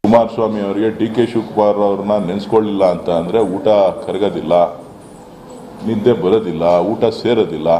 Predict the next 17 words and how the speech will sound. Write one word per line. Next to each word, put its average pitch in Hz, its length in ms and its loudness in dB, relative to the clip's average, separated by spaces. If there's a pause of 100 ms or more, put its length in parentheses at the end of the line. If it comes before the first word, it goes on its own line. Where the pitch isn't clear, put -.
(760)
ಏನ್ 139 120 0
ಮಾಡೋಕ್ಕಾಗತ್ತೆ? 95 720 0 (1080)
ಹಂಗೇನಾರ 139 600 4
ನಾವು 123 320 2
ಮಾಡ್ಬೇಕು 123 540 0
ಅನ್ನಂಗಿದ್ದಿದ್ರೆ 120 920 0 (720)
ಚುನಾವಣೆ 135 460 0
ಇನ್ನೊಂದು 127 280 0
ವಾರ 143 160 4
ಹತ್ತು 123 280 -2
ದಿನ 123 120 -4
ಇರ್ಬೇಕಾದ್ರೆ 123 560 -2
ಮಾಡ್ಬೋದಾಗಿತ್ತಲ್ವಾ? 101 880 -2 (2000)
ಅದಕ್ಕಿನ್ನ 123 360 2
ಎಲ್ರಿಗಿನ್ನ 135 540 0
ಮುಂಚಿತವಾಗಿ 135 640 -2
ಗೊತ್ತಿದ್ದಿದ್ದೇ 139 880 0